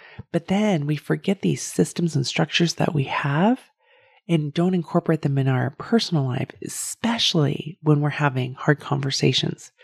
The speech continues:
right? This is when we tend to become more reactive because we're coming in from the day, we're exhausted,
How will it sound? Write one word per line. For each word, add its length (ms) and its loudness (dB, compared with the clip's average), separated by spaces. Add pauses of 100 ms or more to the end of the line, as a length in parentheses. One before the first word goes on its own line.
(380)
right? 180 -2
This 180 0
is 140 -2
when 160 4
we 100 0
tend 300 0
to 60 -4
become 320 -4
more 200 0
reactive 680 -2
because 500 0 (480)
we're 80 4
coming 400 0
in 200 2
from 200 -2
the 120 0
day, 420 0
we're 220 0
exhausted, 720 0